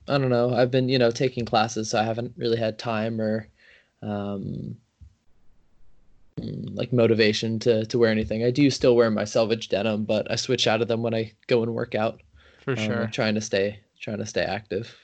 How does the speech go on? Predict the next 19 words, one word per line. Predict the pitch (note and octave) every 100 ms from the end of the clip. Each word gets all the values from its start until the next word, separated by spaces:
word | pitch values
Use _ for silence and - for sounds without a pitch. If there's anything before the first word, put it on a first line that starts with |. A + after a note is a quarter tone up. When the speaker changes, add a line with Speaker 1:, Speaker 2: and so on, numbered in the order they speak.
| _ _
Speaker 1:
What | D3
about | C#3
you, | B2+
Speaker 2:
Yeah. | B2
Speaker 1:
John? | A2+ B2 A#2+ - _ _ _ _ - _ _
Speaker 2:
Uh, | D3+ D#3 D#3+ D#3+ _ _ _ _
pretty | F3+ F#3 D3+ C#3
nostalgic | D3+ C3+ - C3+ C3 C3 B2+ -
pod | A#2+ A#2 C#3+
fit | - A2+
for | - A2+
today. | - A2+ A2 A2 G#2+ - _
Speaker 1:
Aw. | B2+ A2 A#2+ A2+
Speaker 2:
Um, | A2+ G#2 - _ _ _ _ _ -
just, | D3+ C3 - -
just | - E3+ -
classics | D3 B2 - - -
all | A#2 A2+
around. | A2+ G#2+ G#2+